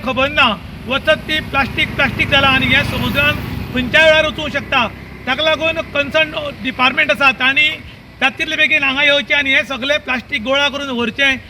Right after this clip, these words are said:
अशें पब्लिकेन डिमांड केला. कारण हाजे पसून पोल्युशन जातलें आनी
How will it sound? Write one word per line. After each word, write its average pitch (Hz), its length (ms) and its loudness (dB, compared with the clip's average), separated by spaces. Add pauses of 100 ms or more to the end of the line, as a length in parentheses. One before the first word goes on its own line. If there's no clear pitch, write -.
(180)
अशें 294 280 2 (120)
पब्लिकेन 247 500 0
डिमांड 277 320 0
केला. 254 280 2 (340)
कारण 269 280 2
हाजे 214 280 0
पसून 254 360 -4
पोल्युशन 240 500 -4
जातलें 262 280 2
आनी 254 240 2